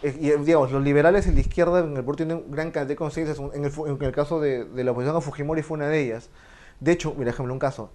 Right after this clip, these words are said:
Tierra y Libertad del dos mil nueve, y eso no sé si Dan Chisme conoció o no, lanzó un comunicado criticando a Cuba, no recuerdo por qué,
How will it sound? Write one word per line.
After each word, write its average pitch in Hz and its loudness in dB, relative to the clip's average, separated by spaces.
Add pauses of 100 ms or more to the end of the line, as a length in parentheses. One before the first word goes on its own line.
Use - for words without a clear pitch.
(120)
Tierra 190 -2
y 233 -6
Libertad 147 -4
del 156 -6
dos 120 -12
mil 135 -10
nueve, 101 -12 (560)
y 113 -14
eso 113 -16
no 120 -12
sé 127 -8
si 117 -12
Dan 113 -10
Chisme 120 -14
conoció 95 -10
o - -10
no, 120 -12 (500)
lanzó 117 -6
un 160 -4
comunicado 143 -4 (520)
criticando 151 -6
a 131 -10
Cuba, 95 -8 (140)
no 143 -14
recuerdo 143 -10
por 120 -16
qué, 95 -18